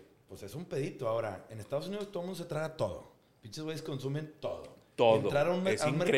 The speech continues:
Speaker 1: es
Speaker 2: increíble.
Speaker 1: increíble. Y Texas ni se diga.
Speaker 2: Ujú.
Speaker 1: La economía de Texas es más grande que la de México completo,
Speaker 2: Sí,
Speaker 1: ¿verdad?
Speaker 2: güey,
Speaker 1: O sea,
Speaker 2: no mames.
Speaker 1: <laughs> pinche monstruo. Se tragan todo. El peor es que tú vas a llegar y vas a importar,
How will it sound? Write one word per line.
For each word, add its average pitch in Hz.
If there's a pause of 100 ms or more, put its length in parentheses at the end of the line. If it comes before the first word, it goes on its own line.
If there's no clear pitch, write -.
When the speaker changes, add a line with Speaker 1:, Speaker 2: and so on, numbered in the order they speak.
(140)
Speaker 1:
es -
Speaker 2:
increíble. -
Speaker 1:
increíble. 120
Y -
Texas 151
ni 196
se 120
diga. 92
Speaker 2:
Ujú. 107
Speaker 1:
La 117
economía 117
de 143
Texas 170 (200)
es 135
más 143
grande 143
que 156
la 143
de 120
México 113
completo, 98
Speaker 2:
Sí, -
Speaker 1:
¿verdad? 101
Speaker 2:
güey, 123
Speaker 1:
O -
sea, 107
Speaker 2:
no 95
mames. -
Speaker 1:
<laughs> -
pinche 127
monstruo. 127
Se 113
tragan 135
todo. - (380)
El 131
peor 165
es 165
que 190
tú 190
vas 185
a 196
llegar 156 (360)
y 131
vas 131
a 156
importar, 156